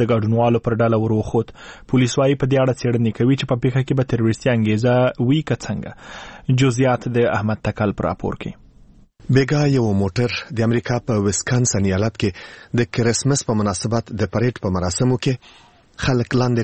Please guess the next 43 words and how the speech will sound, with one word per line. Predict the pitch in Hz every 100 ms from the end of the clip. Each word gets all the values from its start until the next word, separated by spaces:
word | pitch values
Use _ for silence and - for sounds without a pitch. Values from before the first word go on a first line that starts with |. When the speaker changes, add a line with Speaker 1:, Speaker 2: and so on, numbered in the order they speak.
| -
Speaker 2:
کړل | 120 113
چې | 110
په | - 98
نتیجه | 87 95 104
کې | - 95
پنځه | 104 117 -
کسان | 110 101 95
مړه | 107 123 - - - 107
او | 110
لږ | 117 -
تر | 120 113
لږه | 107 110 -
څلوېښت | 110 107 127 - 143
نور | 110
چې | - - - - 117
ماشومان | 113 139 143 110
هم | 98 95
پکې | 87 104
دي | 101 -
ټپیان | 104 123 107 -
شول. | 117 113 - _ _ _ _ _ 127
د | 120
ویسکانسن | - - 139 131 123 120
ایالت | 104 92 92 90 -
د | 101 101 - 104
واوکیشا | 101 95 143 131 - 98
سیمې | - 101 92
پولیس | 113 123 -
وایي | 123 117
چې | 135 - - - -
د | 113
تلفاتو | 98 90 101 92 92
په | - 92
شمیر | - 113 95
کې | - 92
ښایي | 113 110 87
زیاتوالی | 95 - 135 120 92
راشي. | 95 - 98 -
د | 101
سیمې | 104 98
د | 90 -
پولیسو | 110 - 104
یو | 90